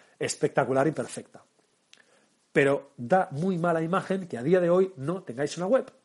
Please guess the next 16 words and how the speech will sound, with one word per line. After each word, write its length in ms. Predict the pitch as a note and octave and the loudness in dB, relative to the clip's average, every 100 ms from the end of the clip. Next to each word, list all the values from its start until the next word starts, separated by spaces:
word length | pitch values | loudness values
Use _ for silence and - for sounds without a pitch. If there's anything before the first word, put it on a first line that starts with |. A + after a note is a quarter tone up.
| _ _ _ _ - | _ _ _ _ -2
Y 100 | C#3 | 0
hay 220 | B2+ - | 0 -8
muchas 460 | B2+ F3+ B3 G#3 - | -6 -4 -2 -4 -4
marcas 360 | G3 G#3 G3+ | -4 -2 -6
que 120 | - B2+ | -4 -6
la, 120 | A2 _ - | -8 _ -8
que 140 | C#3+ | -6
no 200 | G#2 G3 | -2 -2
tienen 240 | - A#2+ A#2 | -2 -8 -2
web. 320 | G3+ G#3 - _ _ _ - | 0 0 -4 _ _ _ -8
Y 100 | B2 | -6
para 160 | A#2+ | -4
mí 60 | C#3+ | -4
es 120 | - | -4
un 80 | G#3+ | 0
error 300 | E3 A3+ | 4 2